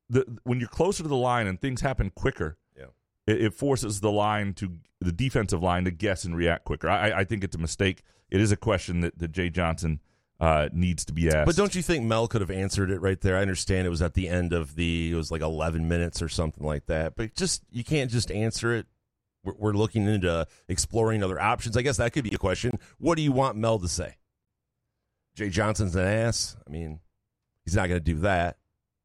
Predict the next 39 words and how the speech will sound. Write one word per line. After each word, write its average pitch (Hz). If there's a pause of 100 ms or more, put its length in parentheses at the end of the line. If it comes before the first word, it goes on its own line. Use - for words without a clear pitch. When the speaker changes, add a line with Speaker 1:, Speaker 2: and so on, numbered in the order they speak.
(640)
Speaker 1:
Yeah, 101
I 101
mean, 123
I 123
think 120
you 110
do 107
have 95
to, -
you 90
know, 71
right 98
there 98
you 92
can 82
say, 87
"Hey, 101
there 92
are 90
reasons 98
we 87
do 113
it. - (120)
Uh, 62
we, 90
we 87
think, 90
we 82
think 87
it 71
gives 85
us 87
the 87
best 82
chance, 90
given 85
personnel 87
and 87
everything. 85